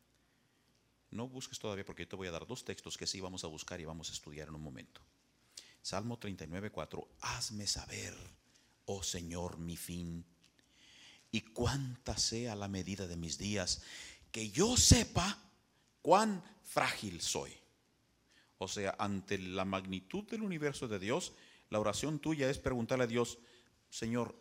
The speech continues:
muéstrame cuán frágil soy yo. No tengo nada en mí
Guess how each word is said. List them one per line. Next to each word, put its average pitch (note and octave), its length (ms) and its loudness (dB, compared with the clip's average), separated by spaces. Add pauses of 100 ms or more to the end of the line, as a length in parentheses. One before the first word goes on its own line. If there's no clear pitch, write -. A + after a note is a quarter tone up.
muéstrame G2+ 580 -2
cuán F2 280 -2
frágil - 420 -10
soy - 220 -10
yo. - 180 -20 (1300)
No F#2 160 -6
tengo E2 400 -2
nada F#2+ 480 -6
en E2 200 -8
mí F2+ 300 -4